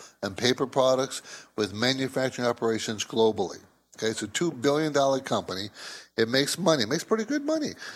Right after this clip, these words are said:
It's made, uh, uh, uh,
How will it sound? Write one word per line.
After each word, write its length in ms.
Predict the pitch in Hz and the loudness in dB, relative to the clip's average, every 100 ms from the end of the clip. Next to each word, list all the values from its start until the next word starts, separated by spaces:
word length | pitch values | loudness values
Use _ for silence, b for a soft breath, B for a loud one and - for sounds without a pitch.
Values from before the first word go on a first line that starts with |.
| B - | B -8
It's 140 | 117 | -4
made, 340 | 135 147 143 127 | 4 6 6 4
uh, 300 | 127 123 120 - 123 | 4 4 4 0 0
uh, 400 | 131 127 123 117 - 113 | 2 2 2 -2 -6 -6
uh, 380 | 120 120 117 | -4 -2 -2